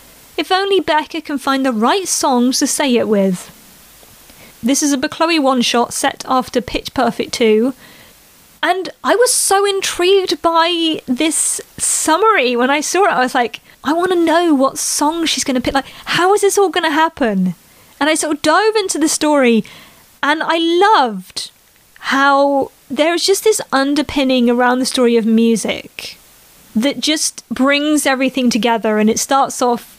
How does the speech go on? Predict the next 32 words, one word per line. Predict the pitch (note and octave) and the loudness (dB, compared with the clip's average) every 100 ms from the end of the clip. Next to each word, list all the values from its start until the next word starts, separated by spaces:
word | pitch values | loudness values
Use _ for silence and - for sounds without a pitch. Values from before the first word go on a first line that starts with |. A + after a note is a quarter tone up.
| _ | _
with | A#3+ A#3 | 0 2
this | B3 | -2
whole | - C#4+ | 0 2
idea | C4+ A#3+ C4+ A#3 | 2 0 0 2
that | A#3+ - - | 0 -4 -6
Becca | B3+ - D#4+ D#4 | -6 -4 -2 0
is | D4 - - - - _ _ - - | 0 -2 -10 -20 -20 _ _ -18 -4
quite | E4 E4 D#4 | 0 0 0
the | D4+ | -2
musical, | D4 C#4+ C#4+ C#4 C#4 C#4+ C4+ B3 B3 | 0 0 2 0 -2 0 2 4 2
um, | A#3+ A#3 A3 G#3+ G3 - | 4 4 4 4 2 -4
trivia | - D4+ D4+ D#4 | 0 0 2 0
nerd, | D4+ D#4 D#4+ G4 F#4+ - - _ _ _ _ _ | 2 2 2 2 0 -6 -10 _ _ _ _ _
which | C4+ C#4 - - _ _ - | -2 0 -4 -6 _ _ -2
loved | B3+ A#3 - | 0 0 -2
it. | G3+ G3+ - _ - | -8 -8 -12 _ -4
I | B3+ | -2
wish | D#4+ - | 0 0
I | E4 | 0
could | D4+ | -2
be | C4+ | -2
a | B3 | 0
trivia | - A#3 A3+ | 0 2 2
nerd, | G#3+ G#3 A3 A3 | 2 2 2 2
but | A#3+ A#3+ | 0 2
I, | B3 B3 - _ _ C4 | 0 -2 -6 _ _ -2
I | |
really | C4+ C#4 C4+ B3 | 0 0 0 2
don't | C4 C4 B3+ G#3 - _ - | 2 2 -2 -4 -12 _ -4
have | C4 B3+ A#3+ - | 0 0 -2 -2
the, | B3+ A#3+ A#3+ | 0 2 2
uh, | A#3 A#3 | 2 2